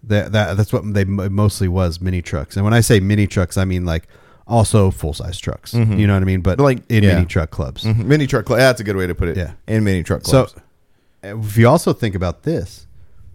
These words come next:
Speaker 1: classic, so mini trucks basically were stopped being made in two thousand four.
Speaker 2: Right. That's, like,
Speaker 1: So
Speaker 2: the
Speaker 1: if you
Speaker 2: last
Speaker 1: think
Speaker 2: mini truck.
Speaker 1: Yeah, so if you think of, like, Jacob's Tacoma, that year,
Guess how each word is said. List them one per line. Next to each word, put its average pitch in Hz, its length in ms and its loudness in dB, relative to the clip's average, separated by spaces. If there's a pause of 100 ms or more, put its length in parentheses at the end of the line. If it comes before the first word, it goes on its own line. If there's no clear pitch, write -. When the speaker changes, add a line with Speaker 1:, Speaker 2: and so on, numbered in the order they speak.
(420)
Speaker 1:
classic, 131 720 -4
so 113 260 -2
mini 120 300 0
trucks 110 380 -2
basically 117 640 -2
were 104 120 -2
stopped - 640 -2 (140)
being 95 260 -2
made 87 240 2
in 82 140 -2
two 90 120 -6
thousand 80 340 -2
four. - 320 -12 (100)
Speaker 2:
Right. 92 240 0 (280)
That's, 113 240 2
like, 101 100 4
Speaker 1:
So 101 80 4
Speaker 2:
the 98 60 6
Speaker 1:
if 95 40 4
you 101 40 4
Speaker 2:
last 101 260 4
Speaker 1:
think 143 360 2
Speaker 2:
mini 90 320 0
truck. - 320 -14 (520)
Speaker 1:
Yeah, 120 300 6
so - 140 -2
if 104 80 -2
you 120 80 -2
think 135 160 0
of, 127 60 2
like, 104 180 0
Jacob's 95 480 2
Tacoma, 82 400 -2
that 87 240 0
year, 98 240 0